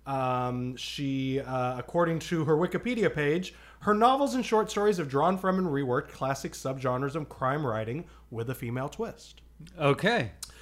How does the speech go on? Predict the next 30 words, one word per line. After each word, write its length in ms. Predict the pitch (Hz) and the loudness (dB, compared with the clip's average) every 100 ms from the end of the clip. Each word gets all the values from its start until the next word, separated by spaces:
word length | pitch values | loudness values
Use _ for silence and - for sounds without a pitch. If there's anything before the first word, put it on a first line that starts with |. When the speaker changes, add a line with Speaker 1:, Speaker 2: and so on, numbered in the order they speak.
| - | -20
Speaker 1:
So 220 | - 214 214 | 0 6 6
again, 580 | 190 285 185 156 190 - | 6 6 6 4 -2 -6
uh, 420 | - 165 160 160 160 - | 2 4 6 6 2 -2
in 220 | 180 214 | 0 2
sort 260 | 208 220 208 | 2 2 4
of 240 | 190 160 | 2 0
going 340 | 147 180 190 185 | 4 6 6 4
outside 640 | 139 175 175 - 175 185 143 | 4 2 2 2 4 4 0
the 140 | 151 | -4
very 560 | 131 120 143 165 165 160 | -4 0 4 6 6 2
male-dominant 840 | 156 156 160 151 147 156 151 151 | 4 6 6 6 4 4 2 0
world 380 | 139 170 220 170 | 2 6 6 6
of 80 | 123 | 2
television 580 | 139 135 123 127 123 | 0 2 0 -2 -2
writing, 520 | 120 110 110 113 143 - - - - - - _ - - | -2 -2 -4 -4 -6 -10 -20 -20 -20 -20 -20 _ -20 -12
and 200 | 160 165 180 | -2 2 6
not 200 | 220 226 | 6 6
just 160 | 202 | 4
going 280 | 190 202 190 | 4 4 6
into 420 | 185 185 - 190 | 4 4 2 2
the 260 | 147 165 170 | 2 -2 -2
world 540 | 156 170 170 170 165 | 0 4 8 8 6
of 680 | - 147 143 139 135 127 - - | 0 2 4 4 2 -4 -14 -18
crime 340 | - 180 170 165 | 0 4 6 4
fiction 400 | 190 277 - 180 | 2 0 2 2
writing, 300 | 139 131 143 | 4 4 2
which 140 | 143 | 0
is 100 | 147 | -2
also 480 | 185 262 359 - 185 | 4 6 6 4 2
very 480 | 131 135 123 120 | 2 2 2 0